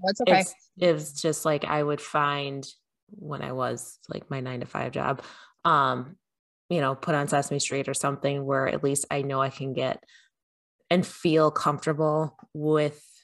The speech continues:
Speaker 2: the T V babysitting her for at least a half hour, maybe forty-five minutes, just
Speaker 1: Mm-hmm.
Speaker 2: so I can get things done. I mean, that's how I survived. It still sucked 'cause it's like your kid's in there, you wanna play or whatever, but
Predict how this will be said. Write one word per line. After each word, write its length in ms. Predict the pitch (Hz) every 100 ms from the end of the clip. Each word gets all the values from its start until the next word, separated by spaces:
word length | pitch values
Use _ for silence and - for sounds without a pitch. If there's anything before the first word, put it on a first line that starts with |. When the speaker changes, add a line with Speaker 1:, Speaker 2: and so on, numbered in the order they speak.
| _
Speaker 2:
the 180 | 151 156
T 220 | 147 160
V 180 | 147 151
babysitting 580 | 143 139 139 - 139 143
her 180 | 147 143
for 160 | - 147
at 140 | -
least 340 | 143 139 - - -
a 40 | 147
half 280 | 147 135
hour, 240 | 143 135 139
maybe 340 | 131 131 135
forty-five 480 | 135 147 143 147 143
minutes, 440 | 139 147 - - - _ _ _ _ 233
just 180 | 214 214
Speaker 1:
Mm-hmm. 20 |
Speaker 2:
so 100 | -
I 120 | 135
can 140 | - 139
get 220 | 135 -
things 180 | 131 -
done. 120 | 135
I 40 |
mean, 100 | 135
that's 220 | 131 147 -
how 160 | 147
I 100 | 131
survived. 840 | 123 131 127 123 120 131 180 202 - _ _ _ _ _ _ _
It 120 | 139
still 260 | - - 135
sucked 480 | - - 113 160 -
'cause 180 | 147 127
it's 160 | 123
like 220 | 139 131 127
your 80 |
kid's 300 | - 143 139
in 80 | 139
there, 140 | 135 135
you 80 |
wanna 160 | 127 123
play 360 | - 135 135 135
or 140 | 139
whatever, 380 | 135 127 127 135
but 360 | 127 127 131